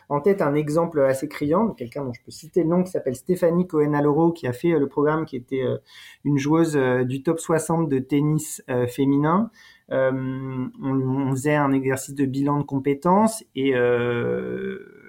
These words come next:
elle me disait, euh, c'est complexe parce qu'elle trouvait que dans la vie, euh, en gros, elle connaissait parfaitement que deux mondes, euh, celui du tennis, euh, féminin et, euh,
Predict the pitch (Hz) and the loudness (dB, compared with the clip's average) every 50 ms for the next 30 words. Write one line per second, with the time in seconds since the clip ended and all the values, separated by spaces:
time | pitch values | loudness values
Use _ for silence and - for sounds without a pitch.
0 | 53 53 - - 123 123 127 123 123 127 127 135 135 160 180 190 185 147 135 127 | -20 -20 -16 -14 -12 -10 -10 -10 -10 -12 -14 -6 -2 2 2 4 4 4 2 0
1 | - - 127 - - 143 151 - 190 208 226 226 - - - - - - - 120 | -2 -6 -10 -6 -6 -6 -4 0 2 2 2 0 -2 -8 -10 -10 -10 -12 -16 -18
2 | - - 151 165 165 156 147 143 139 135 135 139 143 151 165 196 233 - _ - | -12 -4 -2 -2 -2 0 0 0 2 2 2 2 2 2 2 2 0 0 _ -16
3 | - - - - _ _ 131 131 123 127 123 123 120 120 123 139 135 131 165 185 | -20 -20 -20 -20 _ _ -4 -2 0 2 2 2 2 2 2 0 2 4 4 4
4 | 180 156 127 - 143 135 135 131 123 - - 139 135 - 147 - - 160 - - | 4 4 2 0 0 0 0 -2 -2 -2 -2 0 0 0 -2 -2 -2 -4 -4 -2
5 | 160 165 165 165 139 127 131 135 135 139 151 180 233 233 170 - - - - 131 | -2 -2 -2 -2 -2 -2 0 2 2 4 4 4 2 2 2 -2 -6 -10 -10 -10
6 | 127 123 - - - - 139 135 135 139 135 127 123 117 - 131 123 131 139 135 | -8 -8 -8 -8 -6 -6 -6 -6 -6 -8 -10 -10 -12 -6 -4 -2 -2 -2 -4 -6
7 | - - 127 123 120 113 - - 123 127 127 139 151 165 185 214 226 208 - - | -6 -6 -6 -6 -6 -6 -6 -6 -4 -4 -2 0 2 2 2 2 2 0 -4 -4
8 | - 147 151 170 180 165 139 127 123 123 123 | -2 0 2 2 2 0 0 0 -2 -2 -4